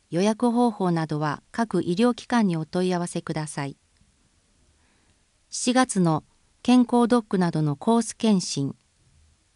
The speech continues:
場所、健康センター。申し込み、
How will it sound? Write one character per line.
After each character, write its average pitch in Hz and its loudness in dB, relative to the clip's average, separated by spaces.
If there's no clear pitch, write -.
場 180 -2
所、 180 -2
健 233 2
康 220 -2
セ 208 0
ン 185 0
タ 143 -8
ー。 208 4
申 208 -2
し - -10
込 185 0
み、 175 0